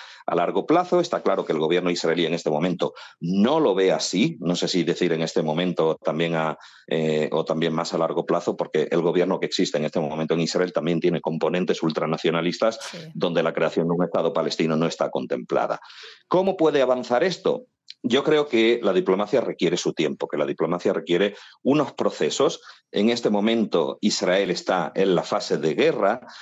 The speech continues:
Speaker 1: y la apertura de un frente diplomático que dé lugar a un proceso que conduzca a un Estado palestino, yo por, por lo menos lo veo lejísimos, no lejos, sino lejísimo.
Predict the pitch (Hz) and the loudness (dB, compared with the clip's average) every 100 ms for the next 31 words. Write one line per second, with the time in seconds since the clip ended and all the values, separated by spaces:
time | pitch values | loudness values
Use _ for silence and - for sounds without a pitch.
0 | - - 104 113 - 131 143 120 98 120 | -20 -2 2 2 2 0 2 2 2 0
1 | 117 123 113 107 98 107 135 113 101 - | 0 0 0 0 2 0 0 0 -2 0
2 | 87 104 104 90 110 95 95 90 - - | 0 2 2 2 2 0 -2 -2 -4 -2
3 | 143 147 - 80 80 80 104 127 76 92 | 0 0 0 -2 -2 0 0 0 0 0
4 | 110 - 110 104 95 92 - 160 135 - | 0 0 -2 0 -2 -2 0 2 0 -2
5 | - 104 110 - - _ - 120 101 101 | -2 0 0 -6 -20 _ -4 -2 -2 -6
6 | - 107 101 98 120 147 156 101 90 104 | -4 0 2 2 2 2 0 0 2 2
7 | 110 - 73 76 - 87 - - - 87 | 2 0 -2 -2 0 -2 -4 -10 -8 -2
8 | 117 131 135 151 85 76 - - - - | 2 2 0 -2 -4 -6 -6 -6 -6 -10